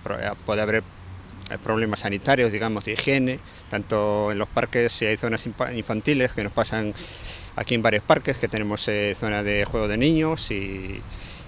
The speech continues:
y es un poco evitar el problema de que se, que se masifiquen, digamos.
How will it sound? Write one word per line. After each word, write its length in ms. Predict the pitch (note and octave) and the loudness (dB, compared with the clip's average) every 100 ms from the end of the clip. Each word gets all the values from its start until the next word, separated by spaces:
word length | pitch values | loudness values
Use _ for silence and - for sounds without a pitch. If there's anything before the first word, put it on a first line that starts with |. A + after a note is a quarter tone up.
| - | 0
y 60 | |
es 100 | A#2+ | 0
un 80 | C3 | 2
poco 240 | A#2 C3 D3+ | 2 4 6
evitar 380 | D3+ B2+ D#3 | 6 6 6
el 200 | D#3+ D#3+ | 8 6
problema 480 | D3 - C#3 D3 D#3 | 4 2 4 6 6
de 160 | C#3+ C3+ | 4 4
que 140 | B2+ | 2
se, 180 | - B2 - - - - | 0 -2 -6 -16 -14 -6
que 120 | - | 0
se 240 | B2 B2+ A#2+ | 2 4 6
masifiquen, 640 | A#2+ A#2+ B2 - C#3+ A2+ | 4 2 0 0 0 0
digamos. 520 | G#2+ A2+ G#2 E2+ - | 2 2 0 -4 -8